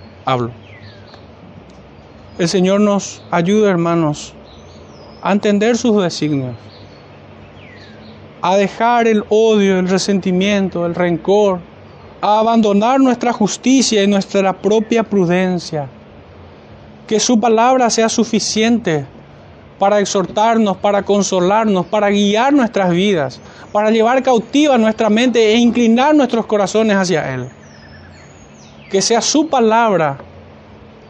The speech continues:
la que enderece nuestros pasos y ponga en nosotros el mismo sentir que hubo en Cristo y en sus apóstoles. Oremos, hermanos,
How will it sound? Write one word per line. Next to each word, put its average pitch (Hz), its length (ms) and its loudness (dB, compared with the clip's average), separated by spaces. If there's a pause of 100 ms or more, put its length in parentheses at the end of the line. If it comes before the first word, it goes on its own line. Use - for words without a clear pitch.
(1400)
la 202 200 -2
que 214 100 -4
enderece 208 480 2
nuestros 196 320 -2
pasos 208 420 -4 (1400)
y 202 100 -2
ponga 240 320 0
en 254 60 2
nosotros 220 460 0
el 214 60 2
mismo 254 420 4
sentir 226 500 -2
que 196 120 0
hubo 220 180 2
en 208 80 -2
Cristo 208 640 -4
y 175 100 -2
en 170 140 0
sus 185 260 -4
apóstoles. 143 720 -4 (1000)
Oremos, 202 260 0
hermanos, 170 560 -2